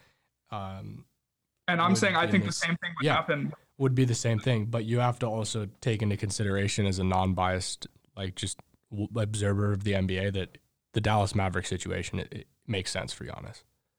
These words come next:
Speaker 2: Yeah, so, I mean, and, and I, I definitely see it as a possibility. I guess I'm just saying, A, why I would root against it,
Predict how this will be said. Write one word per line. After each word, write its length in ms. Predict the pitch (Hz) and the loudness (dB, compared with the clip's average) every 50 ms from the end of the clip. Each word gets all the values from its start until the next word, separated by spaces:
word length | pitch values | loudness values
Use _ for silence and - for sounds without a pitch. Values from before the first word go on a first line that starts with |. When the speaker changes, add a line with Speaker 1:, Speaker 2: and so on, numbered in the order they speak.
| _ _ _ _ _ _ _ _ _ _ _ _ | _ _ _ _ _ _ _ _ _ _ _ _
Speaker 2:
Yeah, 200 | - 165 147 - - | 0 0 0 0 -2
so, 200 | - - 165 147 | 0 2 4 4
I 80 | 143 | 4
mean, 320 | 151 156 156 151 143 107 - - | 4 2 0 -2 -2 -4 -2 -2
and, 220 | 170 160 160 151 | -2 -2 -2 0
and 140 | - 160 156 | 0 2 2
I, 200 | 156 160 160 156 143 - | 4 2 2 0 0 0
I 100 | 151 160 | 0 0
definitely 460 | 160 - 165 175 170 208 185 165 160 | 2 4 2 4 4 4 4 4 2
see 140 | 165 - 170 | 2 2 2
it 80 | 165 160 | 4 4
as 100 | 160 151 | 2 0
a 40 | 156 | 2
possibility. 580 | - 156 160 165 165 151 151 156 165 170 160 | 2 2 2 2 2 2 2 4 4 4 4
I 80 | 143 143 | 4 4
guess 240 | 139 151 156 - - | 2 2 2 2 0
I'm 100 | 156 151 | 0 0
just 200 | 156 156 - - | -2 -2 0 0
saying, 280 | 165 156 151 147 139 - | 2 2 2 0 0 0
A, 200 | - 160 170 180 | 2 4 4 4
why 240 | 175 160 151 147 151 | 6 6 6 4 6
I 160 | 151 151 151 | 4 4 2
would 160 | 147 156 156 | 2 2 2
root 220 | 151 156 160 165 170 | 4 6 6 6 6
against 340 | 160 170 170 180 175 - | 4 2 2 2 0 2
it, 220 | 202 196 196 196 | 2 2 2 2